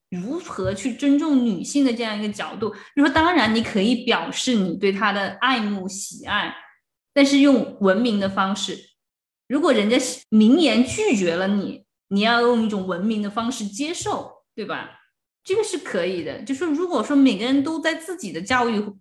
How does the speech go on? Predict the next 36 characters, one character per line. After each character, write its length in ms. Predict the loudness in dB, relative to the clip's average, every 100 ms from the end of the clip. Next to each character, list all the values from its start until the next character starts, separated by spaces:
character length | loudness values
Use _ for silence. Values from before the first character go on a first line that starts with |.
| _
能 220 | -4 0 2
够 240 | 2 2
家 240 | 2 2
庭 160 | 4 4
教 240 | 4 0
育、 160 | -2 -4
学 220 | -6 -4
校 140 | -2 -2
的 60 |
教 200 | -2 -2
育， 80 | -2
什 100 | -6
么 100 | -6
任 200 | -2 0
何 120 | 0
的 60 | -2
教 220 | -4 -4
育 60 | -2
上 100 | -4
面 80 | -4
能 80 | -6
够 100 | -2
贯 280 | 2 2 2
彻 100 | 0
这 140 | -4
一 80 | -6
点 200 | -6 -6
的 80 | -4
话， 220 | -4 -6 -14 _ _
那 100 | -6
这 160 | -4 -2
种 160 | -2
事 160 | -2 -2
情 140 | -2
就 100 | 0
会 360 | 0 -2 -4